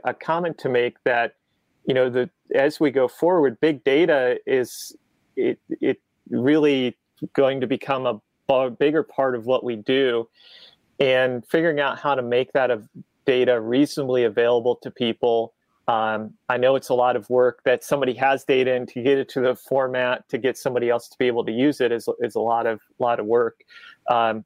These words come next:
but the more we can do to, to share and get access to it, even that, that northern and southern hemisphere thing, I, a lot of that comes down to, I, I don't know where to go to get that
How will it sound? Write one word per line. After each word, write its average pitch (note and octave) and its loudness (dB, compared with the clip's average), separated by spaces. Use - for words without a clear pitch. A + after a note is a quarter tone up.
but A#2+ -2
the B2+ 0
more D#3 2
we D3+ 2
can C3 -8
do C#3+ 2
to, A#2+ 0
to - -8
share C#3 0
and A2+ -6
get A#2+ 0
access A#2 -4
to A#2+ 0
it, A2+ -2
even D#3+ 2
that, C3 -2
that B2 -2
northern D3 0
and B2+ -10
southern C3+ -4
hemisphere C#3 -2
thing, A2+ -4
I, C#3 0
a C#3 2
lot C#3 2
of E3 2
that D3 0
comes C#3 -8
down C3 -4
to, C3 -2
I, C3 -2
I C#3 0
don't E3 -4
know C#3+ -2
where C3+ -2
to B2+ -4
go C3 0
to A2+ -6
get C#3+ 0
that B2 0